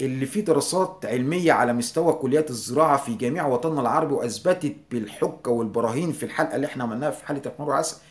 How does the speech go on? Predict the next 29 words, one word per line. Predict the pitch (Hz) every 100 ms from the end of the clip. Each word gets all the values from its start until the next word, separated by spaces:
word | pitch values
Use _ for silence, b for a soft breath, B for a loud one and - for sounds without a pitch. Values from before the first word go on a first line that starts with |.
| b
الخميرة | - 143 165
والعسل | 143 180 - 214 214 -
وفايدته | 120 127 117 165
بالنسبة | 123 131 107 101
للنبات. | 95 82 80 160
لكن | 185 143 90 -
في | -
بعض | 123 190 139
الناس | 123 151 - - b b b -
بيعملوا | 127 156 196 165
نوع | 190
من | 160
أنواع | 123 127 156 127
الغش. | 113 104 117 - - - - b b b 147
بمعنى | 151 190 170
إيه؟ | 139 123 104 - b b
آجي | 254 254 196 202
في | - - 156
موسم | 214 214 220 208 196 b b b 139
ارتفاع | 139 147 - 214 202 - - -
سعر | - 220 180 151
الطماطم، | 151 139 123 104 - - _ b b
وهو | 127 170 240 214
عنده | 165 220 208 156
الطماطم | - 156 220 185
في | 170 151
الحقل | - 202 214 165 160
لسه | 233 - - 165
مخضرة | - 156 147 127 156 139 -